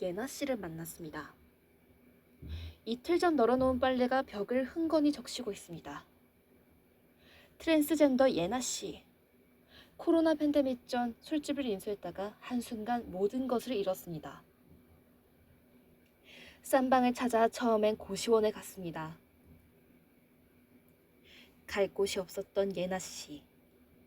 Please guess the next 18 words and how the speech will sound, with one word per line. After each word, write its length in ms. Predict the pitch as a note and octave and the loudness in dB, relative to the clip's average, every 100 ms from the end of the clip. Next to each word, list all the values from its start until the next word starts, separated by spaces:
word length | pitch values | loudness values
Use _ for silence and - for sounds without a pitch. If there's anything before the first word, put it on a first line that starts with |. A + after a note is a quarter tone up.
| _ - _ _ | _ -20 _ _
서울역에서 640 | - D#4+ D#4 C#4+ C4+ C4 | 0 6 8 8 6 2
잠시 320 | B3+ A#3 G3+ F#3+ | 0 -4 -8 -8
노숙을 400 | F#3+ G3+ C4 C4 | -6 -4 -2 -2
하기도 260 | A#3 G3+ | -2 -4
했습니다. 600 | G3 - F3+ D#3+ D3 D3 _ _ _ _ _ _ _ _ _ - - - | -6 -8 -12 -12 -14 -16 _ _ _ _ _ _ _ _ _ -20 -20 -14
그러다 440 | - F3+ F#3 F#3 - - _ | -6 -2 -2 -4 -6 -20 _
우연히 460 | A3 A3 A3+ A3+ A3 | -2 4 6 6 4
알게 260 | F3 F3 | 2 -2
된 260 | E3 G3 G3+ - | -2 -4 -4 -12
동자동 560 | - F#3 E3+ F3+ F3+ G3+ - | -12 -10 -8 -10 -12 -14 -8
쪽방에 520 | B3+ - G#3+ E3+ E3 | -10 -6 -6 -4 -4
들어왔습니다. 760 | G3 F3 F3 - - - - - _ _ _ _ _ _ _ _ _ _ _ _ _ _ _ _ _ _ _ _ _ - - - - | 2 2 2 -14 -18 -20 -20 -20 _ _ _ _ _ _ _ _ _ _ _ _ _ _ _ _ _ _ _ _ _ -20 -20 -20 -6
또 160 | F4+ F4+ | 0 8
다른 300 | F4 E4+ D#4 | 8 8 6
쪽방 340 | E4+ D4+ D4 | 0 0 0
주민 320 | B3 A3 B3+ | 0 0 0
용섭 320 | G#3+ G#3+ C4+ - | 0 -2 -4 -8
씨. 440 | - - - - | -10 -12 -14 -18